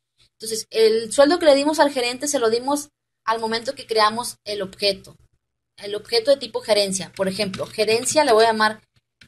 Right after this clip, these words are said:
gerente, gerente uno y es igual a, es igual a, bueno, gerente uno es igual a new ger-,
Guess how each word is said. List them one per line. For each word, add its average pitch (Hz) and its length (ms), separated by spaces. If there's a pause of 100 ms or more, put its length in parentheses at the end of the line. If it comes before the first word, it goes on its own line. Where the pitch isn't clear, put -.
(120)
gerente, 220 920 (1000)
gerente 226 420
uno 311 440 (360)
y 269 340 (340)
es 233 240
igual 240 340
a, 285 300 (840)
es 220 200
igual 226 260
a, 214 120 (280)
bueno, 170 260
gerente 220 460
uno 254 240
es 254 140
igual 233 240
a 214 100
new 262 380 (240)
ger-, 220 260